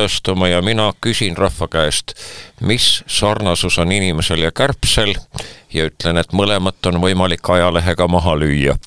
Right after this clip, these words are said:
Ja siis astub Urmo Soomvald sisse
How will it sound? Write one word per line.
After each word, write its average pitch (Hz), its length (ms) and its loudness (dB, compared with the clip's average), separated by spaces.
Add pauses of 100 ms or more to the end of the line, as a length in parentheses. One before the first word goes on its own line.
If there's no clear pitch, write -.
(500)
Ja 85 160 2
siis 117 380 0
astub 92 440 -2
Urmo 87 300 2
Soomvald 85 480 2
sisse 170 400 2